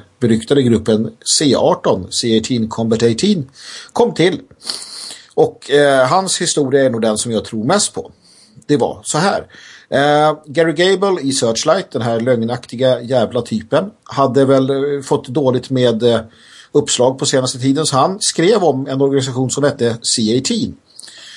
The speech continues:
Eh, när det inte fanns någon C eighteen. Sen tog det ett tag tills några Chel-, Chelsea-killar läste Gary Gables tidning och,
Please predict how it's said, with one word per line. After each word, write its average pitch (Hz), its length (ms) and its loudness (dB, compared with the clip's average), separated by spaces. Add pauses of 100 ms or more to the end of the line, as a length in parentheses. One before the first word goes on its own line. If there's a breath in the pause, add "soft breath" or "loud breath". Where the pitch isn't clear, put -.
(720 loud breath)
Eh, 135 460 2 (240)
när 185 140 0
det 175 60 2
inte 185 140 -2
fanns 226 280 0
någon 214 100 0
C - 120 -4 (100)
eighteen. - 360 -14 (840 soft breath)
Sen 202 120 -2
tog 220 240 0
det 226 60 2
ett 220 80 2
tag 101 300 -2
tills - 260 -4
några 127 260 2
Chel-, 131 360 0
Chelsea-killar 165 920 -2
läste 170 600 0
Gary 139 320 0
Gables 107 240 -2
tidning 107 440 -6
och, - 260 -10